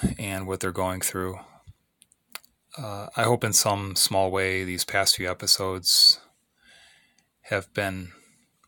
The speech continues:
of some empathy or encouragement to you as you think about and care about and pray for Ukraine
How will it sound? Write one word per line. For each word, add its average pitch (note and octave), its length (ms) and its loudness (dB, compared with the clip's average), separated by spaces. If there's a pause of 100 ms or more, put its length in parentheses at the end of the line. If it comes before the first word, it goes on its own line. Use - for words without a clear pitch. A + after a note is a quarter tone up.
(760)
of G#2+ 80 -6
some G2 380 0
empathy G2 680 -2
or F#2 320 -4
encouragement F#2 540 -2
to - 160 -2
you F#2+ 320 -4
as F#2+ 200 -2
you G2 300 -4 (760)
think G2 160 -2
about F#2 460 0
and G2+ 100 -12
care G2 220 0
about F2+ 260 -4
and F2+ 100 -10
pray F#2 540 -4
for G2 200 -6
Ukraine F#2 600 -6